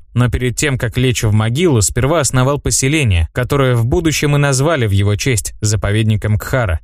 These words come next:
Дух великого шамана сдерживает нежить, а необходимая для этого сила его питают жители посёлка.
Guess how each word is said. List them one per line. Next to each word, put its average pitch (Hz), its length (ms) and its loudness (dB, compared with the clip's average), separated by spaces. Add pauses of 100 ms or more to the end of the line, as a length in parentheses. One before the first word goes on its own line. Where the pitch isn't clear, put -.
Дух 170 280 0
великого 170 460 0
шамана 160 480 0
сдерживает 127 640 0
нежить, 127 580 0
а 110 120 -2
необходимая 131 640 0
для 117 180 2
этого 110 240 0
сила 175 340 2
его 127 320 2
питают 131 440 0
жители 117 360 0
посёлка. 107 600 0